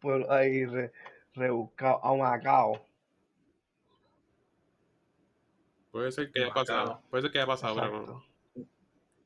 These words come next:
Speaker 3: En verdad que ni me recuerdo. Si pasé por ahí, pasé, pero no me, no puedo
Speaker 1: Eh,
Speaker 3: decir
Speaker 1: eh,
Speaker 3: que,
Speaker 1: eh,
Speaker 3: ah, sí, yo
Speaker 1: exacto,
Speaker 3: fui a
Speaker 1: exacto. Esas
Speaker 3: Humacao.
Speaker 1: son las cosas. A lo mejor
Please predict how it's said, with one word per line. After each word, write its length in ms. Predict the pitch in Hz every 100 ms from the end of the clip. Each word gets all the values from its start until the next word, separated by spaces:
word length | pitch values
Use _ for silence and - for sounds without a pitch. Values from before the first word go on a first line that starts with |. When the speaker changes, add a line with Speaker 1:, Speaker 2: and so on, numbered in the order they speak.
| _ _ - - 123
Speaker 3:
En 140 | 120
verdad 280 | 117 113 123
que 100 | 131
ni 120 | 123
me 100 | 113
recuerdo. 520 | 107 101 110 107 98 - -
Si 180 | 143
pasé 300 | 131 123 147
por 140 | 175 175
ahí, 160 | 175 175
pasé, 480 | 147 143 156 180 170
pero 220 | 131 120
no 160 | 120 123
me, 100 | 131 120 - _ 139
no 160 | 135
puedo 200 | 143 135
Speaker 1:
Eh, 80 | 139
Speaker 3:
decir 220 | 135 170 165
Speaker 1:
eh, 40 | -
Speaker 3:
que, 80 | 120
Speaker 1:
eh, 40 |
Speaker 3:
ah, 180 | 135 156
sí, 100 | 165 185
yo 80 | 156
Speaker 1:
exacto, 40 |
Speaker 3:
fui 60 | 156
a 140 | 170
Speaker 1:
exacto. 220 | 165 -
Esas 100 | 143
Speaker 3:
Humacao. 140 | 170 165
Speaker 1:
son 100 | 180
las 100 | 170
cosas. 320 | 151 131 123 -
A 120 | 131
lo 80 | 127
mejor 420 | 127 123 175